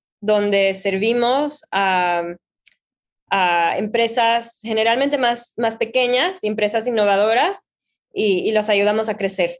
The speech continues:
a través de financiamiento o, o temas de, de conexiones, eh, y, y diferentes servicios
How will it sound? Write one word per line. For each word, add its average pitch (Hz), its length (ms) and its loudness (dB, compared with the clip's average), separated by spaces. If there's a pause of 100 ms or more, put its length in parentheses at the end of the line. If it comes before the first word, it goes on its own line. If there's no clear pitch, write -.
a 190 140 -4
través 190 380 0
de 190 400 2
financiamiento 226 1120 -2 (300)
o, 185 420 0
o 185 160 -2
temas 196 400 0
de, 175 560 2 (160)
de 170 580 0 (140)
conexiones, 214 1160 -2
eh, 175 300 0 (140)
y, 190 220 0
y 143 440 -4
diferentes 196 460 0
servicios 185 880 -4